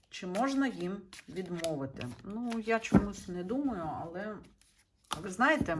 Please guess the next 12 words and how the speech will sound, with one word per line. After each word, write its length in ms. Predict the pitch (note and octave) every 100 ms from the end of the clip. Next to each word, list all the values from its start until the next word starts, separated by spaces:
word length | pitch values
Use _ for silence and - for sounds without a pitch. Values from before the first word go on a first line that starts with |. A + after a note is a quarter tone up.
| D#3
я 220 | E3 G3+ A3+
коли 260 | G#3 G#3
сказала, 560 | G#3 - G3 G3 E3 C#3+
що 640 | - - E3+ E3 D#3+ D#3 - - -
люди, 320 | F3 G#3+ B3+ G#3
які 380 | E3+ D#3+ F3+
на 160 | E3+ D#3+
них 380 | D#3+ F#3 F#3 -
працюють, 760 | - C3 C3 - D3+ F3+ B3+ - - - - - -
усі 300 | F3+ - C#4
навіть 380 | A#3+ F#3+ A3 -
президенти, 960 | F#3+ G3 G#3+ G#3 F3 D3+ D3 C#3+ D#3+